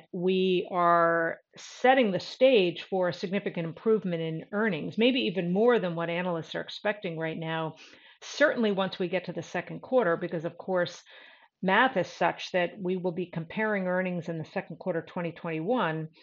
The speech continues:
to the second quarter of twenty twenty, which was the significant part of the compression. So the year-over-year comparisons get quite easy. The rub, of course, is that valuations relative to those earnings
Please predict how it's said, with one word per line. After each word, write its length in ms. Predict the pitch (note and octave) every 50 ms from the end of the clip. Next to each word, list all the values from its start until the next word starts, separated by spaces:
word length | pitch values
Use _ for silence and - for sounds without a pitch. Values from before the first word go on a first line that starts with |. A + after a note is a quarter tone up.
| _ - - _
to 100 | - -
the 100 | F#3 F#3
second 280 | - - F#3+ F3+ F3 D#3
quarter 220 | - F3+ E3 D#3+
of 100 | D#3 -
twenty 280 | - - D#3+ D3+ D3+ D3
twenty, 500 | - - - G3+ E3 D#3 D3 D#3 E3 - - - - - - _ -
which 300 | F#3+ F#3 F#3 - - F3
was 400 | F3 E3+ E3+ E3+ D#3 C#3+ D#3 D3+
the 420 | D#3+ D#3+ D#3+ D#3 D#3+ D#3 D#3 - - - - -
significant 800 | - F#3+ D#3 D#3+ F#3 G3 G3+ A3+ A#3+ A#3+ G#3 F#3+ - F3 D#3+ -
part 200 | - - F3 E3
of 100 | D#3+ D3+
the 80 | E3 D#3
compression. 680 | - - D#3+ D3+ - E3+ F3 E3 D#3 - - D#3 D#3 D#3
So 180 | - - F3
the 140 | D#3 D3 E3
year-over-year 640 | E3 E3+ F#3 G3 F#3 F3 E3+ D#3+ D#3+ D#3+ D#3 D#3 D#3 -
comparisons 840 | - D3+ C#3 - - F#3 E3+ E3 E3 D#3+ - - D#3 D3+ D#3 D3 -
get 300 | - - D#3 D3+ D3+ - _ _ _ _ _ _ -
quite 280 | - G3+ F#3 E3 - -
easy. 520 | F#3+ F3+ F#3 F3 D3 - - E3 - - - - - - - _ -
The 80 | G#3
rub, 240 | G3+ A3 B3+ C#4+ A#3+
of 140 | A#3+ - -
course, 420 | - - G3 F#3 F#3 F3 - -
is 140 | F3 E3 C#3 - -
that 320 | F3 E3 E3+ E3+ D#3+ - - -
valuations 1000 | F3 E3+ E3+ E3 D#3+ D#3+ E3 F#3 A3 C#4 - - - E3 D#3+ D#3 D#3 D#3+ D3 D3 F3
relative 420 | F3 F3 E3+ E3+ E3 D#3+ D#3+ -
to 120 | - F3
those 260 | D#3+ D#3 D3+ D#3 C#3+ D#3+
earnings 500 | D#3+ D#3 D3+ D3+ D3+ D3+ D#3 D3+ -